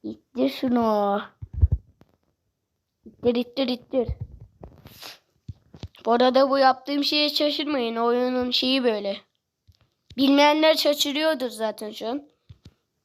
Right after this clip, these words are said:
Ya şuradan bir çıkamıyoruz. Tamam.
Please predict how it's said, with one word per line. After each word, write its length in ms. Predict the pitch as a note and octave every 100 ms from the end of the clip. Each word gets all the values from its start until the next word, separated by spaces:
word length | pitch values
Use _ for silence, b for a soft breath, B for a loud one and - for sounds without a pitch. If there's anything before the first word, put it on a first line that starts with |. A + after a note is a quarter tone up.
| _ - _ - _ _ _ - - B B B
Ya 180 | C4+ D4
şuradan 680 | - D4+ D4 E4+ E4 D#4+ D4
bir 120 | F4
çıkamıyoruz. 760 | - - D#4 D#4 C#4+ D4+ - - - _ - - - - _ _ _ _ - - _ -
Tamam. 460 | A3 G#3+ A3 C4